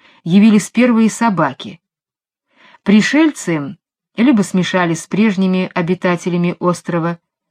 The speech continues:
либо изгнали их. По-видимому, летом они бродили по холмам, а зимой жили в пещерах. Там, где не было естественных пещер, они выкапывали себе искусственные убежища.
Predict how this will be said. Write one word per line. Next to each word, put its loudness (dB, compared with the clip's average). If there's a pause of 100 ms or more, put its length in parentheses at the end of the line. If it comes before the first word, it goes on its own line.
(140)
либо 2
изгнали 0
их. -8 (840)
По-видимому, 4
летом 4
они 4
бродили 0
по -4
холмам, 2 (420)
а 0
зимой 4
жили 2
в -8
пещерах. -8 (1200)
Там, 2
где 4
не 4
было 2
естественных 0
пещер, -2 (420)
они 2
выкапывали 0
себе 0
искусственные -2
убежища. -4